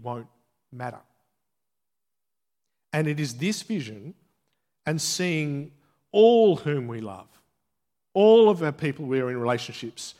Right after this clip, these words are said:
with, standing there before Christ,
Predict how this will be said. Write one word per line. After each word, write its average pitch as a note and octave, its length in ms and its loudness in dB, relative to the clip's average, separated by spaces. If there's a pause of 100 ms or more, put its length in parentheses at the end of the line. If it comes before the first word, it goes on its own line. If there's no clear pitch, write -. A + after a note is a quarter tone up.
(280)
with, B2+ 320 -6
standing G3 760 -2
there E3 240 -2
before C#3 420 -6
Christ, A#2 760 -10